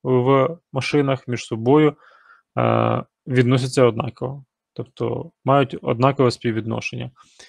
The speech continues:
І ось тут ви бачите, це називається коефіцієнт кінематичної подоби. І це співвідношення всіх швидкостей. Тут повна швидкості, натурна і модельна машина, відповідно, переносна, відносна швидкості, всі вони між собою співвідносяться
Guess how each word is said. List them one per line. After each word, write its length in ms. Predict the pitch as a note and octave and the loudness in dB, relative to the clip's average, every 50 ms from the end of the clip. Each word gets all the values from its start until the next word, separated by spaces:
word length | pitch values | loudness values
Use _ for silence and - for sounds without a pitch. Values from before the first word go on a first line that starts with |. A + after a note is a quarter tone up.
| _ _ - | _ _ 0
І 120 | C3 B2 | 4 6
ось 220 | B2+ C3 B2+ B2+ - | 6 6 6 4 0
тут 180 | - C3 A#2+ | -4 -6 -4
ви 80 | B2 A2+ | -2 0
бачите, 320 | A#2 A#2+ A2+ - - A2+ | 2 2 2 0 -4 -10
це 120 | G#2 - A#2+ | -8 -4 -4
називається 260 | A#2 A2 G#2+ A2+ A2+ | -2 -2 -4 -6 -6
коефіцієнт 480 | - - B2+ A2+ - - C3+ A#2+ A2 | -4 -4 -4 -4 -2 -2 -2 -2 -2
кінематичної 640 | - - A2+ A2+ A2+ G#2+ - F3+ E3+ - - F3 F3 | -4 -6 -6 -4 -4 -4 -4 -6 -6 -2 -2 -2 -2
подоби. 520 | E3 - E3+ D3+ E3+ E3+ E3 E3 E3+ E3+ E3+ _ _ _ _ _ _ _ _ _ _ _ _ _ _ _ _ _ _ | 0 -2 0 2 2 4 4 4 2 2 0 _ _ _ _ _ _ _ _ _ _ _ _ _ _ _ _ _ _
І 180 | - - E3 E3 | -6 -2 -2 0
це 160 | - - C#3+ | 0 0 0
співвідношення 720 | B2 - - A#2+ A#2 A#2 A2+ B2 B2+ B2 - - A#2 A2+ A2 | 0 -2 -4 -6 -6 -2 0 0 0 0 0 -2 -4 -4 -4
всіх 220 | G#2 - - A#2+ | -6 -8 -10 -8
швидкостей. 460 | - - A#2 - - A#2 - - - G#2+ | -6 -8 -6 -6 -8 -10 -8 -8 -10 -10
Тут 140 | G#2+ - _ - | -12 -12 _ 4
повна 320 | D3+ E3 F3 E3+ E3 D3+ | 6 6 6 6 4 2
швидкості, 680 | - - D3+ D3+ D3 - - C#3 - - - - C3+ | 0 0 0 0 0 0 -4 -6 -6 -6 -6 -6 -6
натурна 600 | C3 C#3 C3+ C3 B2+ - C3+ C3+ C3+ B2+ B2+ B2 B2 | -6 -4 -6 -6 -4 -2 -2 -2 -2 -2 -2 -2 -2
і 40 | |
модельна 400 | B2 B2 A#2+ A#2+ B2+ B2 B2 A#2+ | -4 -4 -2 0 0 2 2 0
машина, 480 | A#2 A#2 A2+ - - - A#2+ A#2 A2+ A2+ - _ _ _ _ _ _ _ _ _ _ - | -2 -2 -4 -4 -4 -4 -4 -4 -6 -6 -10 _ _ _ _ _ _ _ _ _ _ -8
відповідно, 540 | A#2 A#2 A2 - B2 A#2+ B2 B2 A#2 A#2 A2 | -6 -6 -2 0 2 4 4 2 2 -2 -4
переносна, 720 | - - A2+ G#2+ A2+ A#2 C3+ D#3+ F3 E3+ D#3+ - - C3+ A#2 | -2 -2 -2 -2 0 2 4 4 4 4 4 0 -2 -2 -2
відносна 540 | G#2+ G#2+ A2 B2 D#3+ F3+ E3 - - D3 | -2 -2 0 2 4 2 2 2 -2 -6
швидкості, 560 | B2 - C#3+ C#3 C3 C3 - B2 - - - A2 | -4 -2 0 0 0 0 -4 -6 -6 -6 -8 -8
всі 200 | - - - C#3+ | -8 -6 -4 -2
вони 340 | C#3 B2+ B2 B2+ C3+ B2+ - _ _ _ _ _ _ _ _ _ _ _ _ _ _ _ _ _ _ _ _ _ _ _ _ _ _ _ - | -2 0 0 0 -2 -2 -6 _ _ _ _ _ _ _ _ _ _ _ _ _ _ _ _ _ _ _ _ _ _ _ _ _ _ _ -14
між 320 | G3+ F#3 D3 B2+ A2+ - | -8 -4 -2 -2 -2 -2
собою 300 | - B2+ A#2 C3 C#3 B2 | -2 0 2 4 4 4
співвідносяться 880 | - - - C#3 A#2 A2 A2+ G#2 A2+ C3+ C3 - C#3+ A#2+ - - A#2+ | 2 0 -4 -4 -2 -2 -2 -2 -2 -4 -4 -4 -6 -4 -4 -4 -4